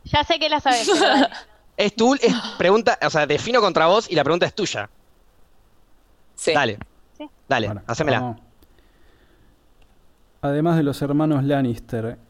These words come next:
Speaker 4: y las hermanas Stark, ¿cuál es el apellido de los otros hermanos que aparecen en el capítulo?
Speaker 2: No, no.
Speaker 3: Ay, qué actor, ¿eh?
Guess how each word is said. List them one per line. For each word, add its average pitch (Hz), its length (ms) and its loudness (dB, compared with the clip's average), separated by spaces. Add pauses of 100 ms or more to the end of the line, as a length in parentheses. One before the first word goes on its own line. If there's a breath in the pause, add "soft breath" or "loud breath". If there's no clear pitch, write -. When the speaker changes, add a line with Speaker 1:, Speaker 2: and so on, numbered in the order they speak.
(120)
Speaker 4:
y 139 140 -6
las 131 260 -6
hermanas 139 380 -2
Stark, - 600 -8 (240)
¿cuál 143 180 -4
es 139 140 -6
el 123 100 -6
apellido 127 460 -8
de 123 60 -6
los 113 200 -8
otros 127 260 -8
hermanos 123 420 -4
que - 80 -12
aparecen 117 380 -8
en 113 100 -6
el 110 100 -10
capítulo? 107 500 -12 (2250 loud breath)
Speaker 2:
No, 101 260 -14
no. 101 300 -16 (1500)
Speaker 3:
Ay, 160 240 0
qué 170 120 -2
actor, 170 520 0
¿eh? 165 240 2